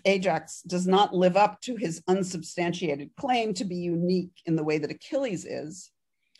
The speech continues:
he is at the beginning of a trajectory that leads to his regaining of his Iliadic identity as not Achilles'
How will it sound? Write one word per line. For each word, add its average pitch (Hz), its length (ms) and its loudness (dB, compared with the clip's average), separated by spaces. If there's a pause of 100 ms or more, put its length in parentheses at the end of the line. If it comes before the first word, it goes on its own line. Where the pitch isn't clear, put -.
(120)
he 285 160 -6
is 320 180 -4
at 349 120 -6
the 330 40 -2
beginning 240 460 0
of 208 100 -2
a 202 60 -4
trajectory 156 760 -4
that 160 220 -6
leads 208 440 -8
to 262 100 -2
his 185 260 -2
regaining 180 1000 0 (280)
of 180 140 4
his 185 260 2 (100)
Iliadic 156 580 2 (120)
identity 151 680 0 (560)
as 170 180 -2
not 196 320 4 (100)
Achilles' 156 560 -4